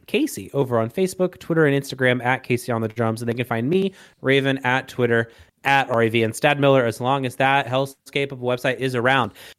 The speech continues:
they can find the podcast where we listen to the podcasts on. If you're listening to this already, hey, congratulations. Let us tickle your eardrums some more. Tell your friends about us. Download the podcast. Um,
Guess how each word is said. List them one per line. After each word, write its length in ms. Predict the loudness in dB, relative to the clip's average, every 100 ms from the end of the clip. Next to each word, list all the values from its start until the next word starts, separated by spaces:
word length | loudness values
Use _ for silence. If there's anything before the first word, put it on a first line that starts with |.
| -2
they 120 | 0
can 140 | 0 0
find 440 | 0 0 -2 -4 -4
the 140 | -4
podcast 460 | 0 0 0 -2 0
where 100 | -2
we 60 |
listen 280 | 0 0 -2
to 480 | -4 -2 -2 -2 -6
the 300 | -6 -4 -4
podcasts 760 | -4 0 0 0 -4 -4 -8 -8
on. 280 | 0 0 0
If 120 | -4
you're 120 | -4 -2
listening 280 | -2 -6 -6
to 40 |
this 140 | -6 -2
already, 220 | -2 -2
hey, 180 | -4 -6
congratulations. 840 | -6 -4 -4 -4 -4 -6 -10 -6
Let 100 | -4
us 160 | -4 -6
tickle 260 | -8 -4 -4
your 80 |
eardrums 340 | -2 0 -2 -2
some 160 | -4 0
more. 240 | 2 0 -4 -20 _
Tell 180 | 2 4
your 100 | 4
friends 280 | 2 2 2
about 260 | 4 6
us. 300 | 6 4 -2
Download 400 | -2 2 2 2
the 60 | 0
podcast. 640 | 0 0 2 0 0 -4 -20 _ _ _ 0
Um, 1080 | 4 4 2 0 -2 -4 -6 -10 -14 -14